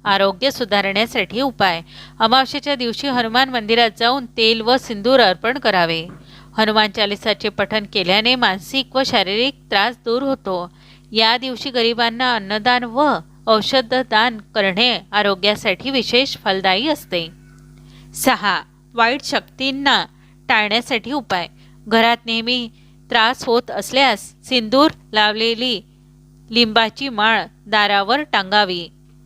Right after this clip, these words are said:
मध्यरात्री काळ्या कुंकवाने मुख्य दरवाजावर स्वस्तिक काढावे. काळ्या कुंकवाच्या पाच टिंबांचा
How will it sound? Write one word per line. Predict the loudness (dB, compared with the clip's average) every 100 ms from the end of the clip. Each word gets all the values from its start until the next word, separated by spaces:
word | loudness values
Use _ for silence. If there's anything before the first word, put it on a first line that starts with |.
| -10
मध्यरात्री | -2 -2 0 2 2 0 -4
काळ्या | 0 2 4 4 2 -4 _ _ _ _ _ -12 -4
कुंकवाने | -2 -2 2 2 2 0 0 -8 _
मुख्य | -2 -2 0 0
दरवाजावर | 2 4 4 2 2 0 2 2 0 -6 -18 -20 -20 -20
स्वस्तिक | -2 2 2 0 -8 -2
काढावे. | 0 2 0 0 -4 -10 _ _ _ -20 -20 -20 -20 -20 -20 -20 -20 -20 -20 -20 -20 -20 -20 -20 -20 -20 -20 -20 -20 -4
काळ्या | 0 2 4 2 0 -6 -10
कुंकवाच्या | -8 -4 2 2 2 0
पाच | 0 2 2 2 -4 -20 _ _ _ _ -20 -20 -20 -20 -20 -20 -20 -20 -20 -20 -20 -20 -20 -8 0
टिंबांचा | 0 4 2 2 -2 -2